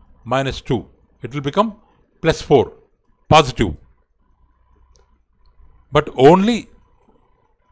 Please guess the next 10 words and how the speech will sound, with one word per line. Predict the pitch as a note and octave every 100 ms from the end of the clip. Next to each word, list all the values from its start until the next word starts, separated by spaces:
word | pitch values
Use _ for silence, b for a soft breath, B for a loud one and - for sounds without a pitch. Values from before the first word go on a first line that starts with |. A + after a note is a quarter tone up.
| _
one | G2 D3
kind | F3 F3 E3+
of | E3+ -
number, | C3+ G#2 F#3+ A#3+ - _ _ - - _
their | F#2+ A#2+ F3
square | D#3 - D3+ E3 D#3
will | C#3+
be | C#3 G#3+ G#3+ -
always | C3 C#3 F#3+ - -
negative. | A2+ A#2 B2+ F#3 B3+